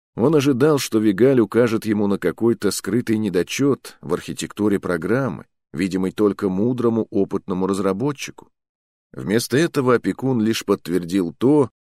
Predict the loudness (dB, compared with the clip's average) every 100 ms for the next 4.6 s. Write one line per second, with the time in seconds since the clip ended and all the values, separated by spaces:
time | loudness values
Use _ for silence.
0 | _ _ -4 -2 2 2 4 2 0 -2
1 | -2 -2 0 0 0 -2 -2 -2 -2 -6
2 | -14 -16 _ _ -4 -4 -2 -2 -2 -2
3 | -4 -4 -6 -4 -2 -2 -2 -4 -4 -4
4 | -2 -2 -2 -18 -18